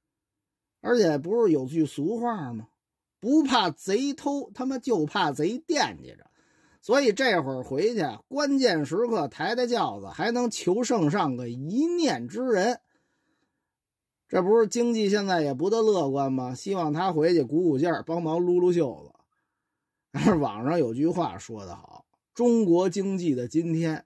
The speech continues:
不是请谁回去的问题啊，是请谁滚蛋的问题。”所以说呀，根本问题就他妈解决不了，谁来有用啊？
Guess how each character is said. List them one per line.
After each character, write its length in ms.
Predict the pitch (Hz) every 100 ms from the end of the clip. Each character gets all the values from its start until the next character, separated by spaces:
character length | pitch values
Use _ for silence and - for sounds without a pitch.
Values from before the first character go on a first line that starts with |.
| -
不 200 | 147 190
是 200 | 160 117
请 340 | - 113 107
谁 240 | 117 147
回 480 | 170 - 131 131 170
去 160 | 196 156
的 140 | 107
问 240 | 104 104 -
题 200 | - - _ _ _ _ _
啊， 280 | - 127 117 _ _ _
是 240 | - 247 190
请 300 | - 165 131
谁 200 | 156 226
滚 300 | - 151 117
蛋 400 | - 269 185 123
的 140 | 113
问 200 | 117 107
题。” 300 | 101 - 95 _ _ _ _ _ _ _ _ _ _ _
所 220 | - 226
以 120 | 196
说 180 | 147 190
呀， 300 | 180 127 107 _ _ _
根 280 | 262 294 269
本 240 | 156 131
问 200 | 185 170
题 340 | 135 139 185 - _ _ _ -
就 180 | -
他 100 | 107
妈 100 | 139 208
解 380 | - 107 101 98
决 260 | 113 180
不 260 | 262 190 92
了， 440 | - - 143 - _ _ _ _ _ _ _ _ _ _ _ _
谁 200 | 143 202
来 160 | 185
有 180 | 143 120
用 280 | 131 127
啊？ 100 | 117